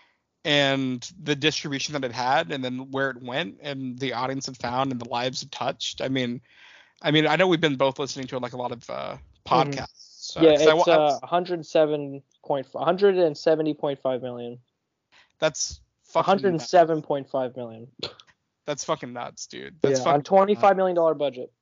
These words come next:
Speaker 2: Or fourteen million dollar budget and then twenty-five with advertising.
Speaker 1: That's fucking nuts, man.
Speaker 2: Yeah.
Speaker 1: And it, it, it doubled it in domestic alone and, like, nearly tripled it worldwide.
Speaker 2: Yeah.
Speaker 1: Yeah, that's nuts. Um,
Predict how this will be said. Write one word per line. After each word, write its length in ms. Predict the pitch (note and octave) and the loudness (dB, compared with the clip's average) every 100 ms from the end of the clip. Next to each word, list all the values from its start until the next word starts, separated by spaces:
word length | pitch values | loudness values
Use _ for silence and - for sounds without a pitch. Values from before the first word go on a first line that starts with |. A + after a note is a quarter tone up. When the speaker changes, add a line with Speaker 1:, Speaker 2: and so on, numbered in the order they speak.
| _ | _
Speaker 2:
Or 120 | D#3 | -6
fourteen 480 | D3 G#3+ G#3 A3+ G#3 | 0 2 2 0 -4
million 240 | G3 G3 F#3+ | -2 -2 0
dollar 260 | F#3 F#3 | 2 2
budget 400 | F3+ F#3 F3+ F#3 | 2 0 2 0
and 100 | D#3 | 0
then 80 | D3 | -4
twenty-five 460 | - D3+ D3 C#3+ C#3 | -6 -6 -2 -2 -2
with 160 | C3+ | -4
advertising. 600 | B2+ A#2+ A#2+ B2 A#2+ B2+ B2+ _ _ _ _ - | -6 -6 -6 -6 -6 -8 -12 _ _ _ _ -6
Speaker 1:
That's 180 | E3 - | -4 -2
fucking 260 | A#3+ A3+ | -2 -2
nuts, 380 | F#3 B3 - - | -4 -4 -8 -12
man. 340 | B2+ B2 B2+ D3+ | -8 -8 -10 -4
Speaker 2:
Yeah. 180 | C#3 | 0
Speaker 1:
And 80 | D3+ | 2
it, 200 | G3 F3 - | 0 -2 -2
it, 200 | G3+ F#3 | -2 0
it 200 | F#3 F3 | -4 0
doubled 360 | E3 F3 G3+ F#3 | 4 4 4 0
it 120 | D#3 | -2
in 280 | C#3+ C#3+ C#3 _ _ E3 | -4 -12 -14 _ _ -14
domestic 480 | D3+ D3 D3+ - C#3+ | -6 -4 -4 -6 -8
alone 320 | C3 C3 B2 | -6 -6 -6
and, 160 | B2+ C3+ | -8 -8
like, 180 | C3 | -6
nearly 260 | D3 C3+ C3+ | -6 -6 -8
tripled 420 | B2 C#3+ B2+ B2 | -6 -6 -4 -6
it 180 | A#2 A#2 _ _ _ | -8 -14 _ _ _
worldwide. 540 | - D3 C3+ C#3+ A#2+ A#2 | -8 -4 0 0 -2 -4
Speaker 2:
Yeah. 40 | - _ _ _ _ _ _ _ _ | -12 _ _ _ _ _ _ _ _
Speaker 1:
Yeah, 280 | D3 B2+ C3 | -2 -2 -2
that's 240 | D#3 - D3 | -10 -10 -8
nuts. 440 | A#2+ A#2 - - - | -8 -10 -12 -12 -2
Um, 400 | D#3+ D3+ D3 C3+ | 4 4 2 -6